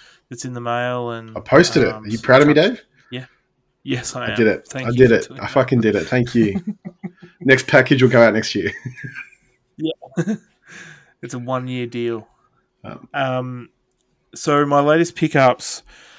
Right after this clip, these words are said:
Speaker 1: I got a few actually. I've been waiting on a couple, but, um, a few popped up that, uh, I wasn't really expecting to see, so I
Speaker 2: Mm.
Speaker 1: couldn't really pass, pass them up. So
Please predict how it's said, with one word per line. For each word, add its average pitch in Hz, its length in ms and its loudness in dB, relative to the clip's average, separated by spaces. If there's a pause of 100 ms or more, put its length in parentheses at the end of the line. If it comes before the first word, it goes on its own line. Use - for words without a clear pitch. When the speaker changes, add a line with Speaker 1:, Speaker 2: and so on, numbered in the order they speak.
(260)
Speaker 1:
I 156 80 -2
got 226 100 2
a 311 80 6
few 160 220 6
actually. 131 320 2
I've 123 100 4
been 156 140 0
waiting 131 220 2
on 135 120 -2
a 123 40 -6
couple, 120 520 0 (120)
but, - 360 0
um, 120 540 0
a 135 60 -12
few 147 180 -4
popped - 340 -2
up 117 280 2 (400)
that, 123 720 -6 (760)
uh, 117 540 -6
I - 40 -16
wasn't 131 240 -12
really 120 160 -10
expecting 113 640 -14
to 110 120 -14
see, 117 540 -12
so - 180 -8
I - 20 0
Speaker 2:
Mm. 113 220 0
Speaker 1:
couldn't 117 200 -14
really 110 180 -14
pass, - 480 -10 (140)
pass 113 200 -8
them 117 100 -6
up. 117 200 -6
So 120 340 0